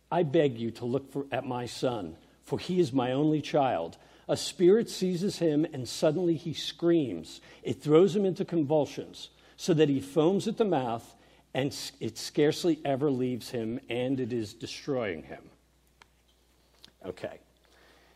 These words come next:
That is the story some know is what they call the Transfiguration,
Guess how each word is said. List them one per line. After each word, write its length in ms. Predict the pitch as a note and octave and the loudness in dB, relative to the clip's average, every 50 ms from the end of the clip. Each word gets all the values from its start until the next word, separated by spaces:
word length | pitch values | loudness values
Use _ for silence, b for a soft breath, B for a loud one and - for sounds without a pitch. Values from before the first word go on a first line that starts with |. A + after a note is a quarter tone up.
| B B B B B - - | B B B B B -12 0
That 260 | B2 A#2+ C3+ D#3+ - | 2 4 4 4 4
is 140 | C#3+ C3+ - | 2 0 0
the 100 | - C#3 | -2 -6
story 340 | - - - D#3+ C#3 C3 B2 | -6 -2 0 2 2 2 2
some 220 | - - D3+ C3 | 0 -2 -2 -2
know 240 | B2+ C3 B2+ B2+ B2+ | 0 0 0 0 0
is 160 | A#2+ G2+ G#2+ | -2 -4 -6
what 220 | A#2 G#2+ A#2+ A#2 - | -8 -6 -6 -6 -6
they 80 | - | -6
call 180 | - - C#3 A2+ | -8 -6 -6 -6
the 60 | G#2 | -6
Transfiguration, 1120 | G#2 - - B2 A2 G2+ - - D3 A#2 A2+ A#2 A2+ A2 A2 G#2 - - A#2+ G2 G#2+ G#2+ F#2+ | -6 -4 -4 -4 -4 -4 -6 -6 -6 -4 -4 -2 -2 -2 -2 -4 -4 -6 -6 -6 -6 -8 -8